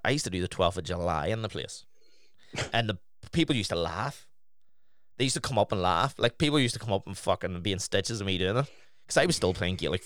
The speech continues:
Gaelic at this time. <laughs> And I met some of my best friends. I, no, actually, I met all my best friends through that club. And the owner, still very good friends of him, s-, love the hotel, love all the staff, love the family that own the hotel.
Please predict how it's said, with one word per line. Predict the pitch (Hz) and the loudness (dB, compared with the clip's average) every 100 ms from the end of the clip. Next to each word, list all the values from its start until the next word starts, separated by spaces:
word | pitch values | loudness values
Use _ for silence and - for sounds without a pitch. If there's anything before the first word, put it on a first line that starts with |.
| - | -8
Gaelic | - 90 107 | -4 -2 0
at | - | 0
this | - | 0
time. | 262 190 151 - - - - - | 0 2 2 0 -18 -20 -20 -20
<laughs> | - - - - - | -20 -20 -20 -8 4
And | 117 107 101 98 92 - - - - | 6 6 4 0 -6 -12 -20 -6 0
I | 139 | 2
met | 147 117 87 | 2 0 0
some | - 98 | -2 -2
of | |
my | 90 | -2
best | 82 80 85 | 2 2 2
friends. | - 90 - 95 - - - - - - | 2 0 0 -6 -12 -20 -20 -20 -10 0
I, | 123 | 0
no, | 160 120 | 2 2
actually, | 123 - | 2 2
I | 110 | 2
met | 131 98 - - | 2 0 0 2
all | 98 107 | 6 6
my | 113 104 | 6 4
best | 90 85 - | 4 2 2
friends | 78 87 117 - - | 0 -2 -6 -12 -14
through | - 95 98 | -4 0 2
that | 85 82 | 2 0
club. | 80 92 - - - - - - - - - - - - - | -4 -6 -10 -20 -20 -20 -20 -20 -20 -20 -20 -20 -20 -20 -8
And | 90 90 85 82 | -2 0 -2 -2
the | 107 - | 0 2
owner, | 87 98 117 - - | 0 0 -2 -4 -8
still | - 98 104 | 0 2 2
very | 82 95 92 | 2 4 4
good | 95 - | 0 -2
friends | 90 87 | -4 -4
of | 92 | -4
him, | 90 98 98 - - | -4 -6 -8 -16 -16
s-, | - - - - - | -6 -6 -6 -14 -2
love | 101 95 | 2 2
the | 101 101 | 2 0
hotel, | 95 92 92 98 | 0 2 4 4
love | 95 87 | 2 2
all | 76 90 | 2 2
the | 90 | 0
staff, | - 82 85 - | 0 2 0 -2
love | 92 92 87 | 0 0 0
the | |
family | - 90 92 90 | 0 0 2 -2
that | 85 | -4
own | 85 85 | -6 -4
the | |
hotel. | 85 95 98 95 | -4 2 4 4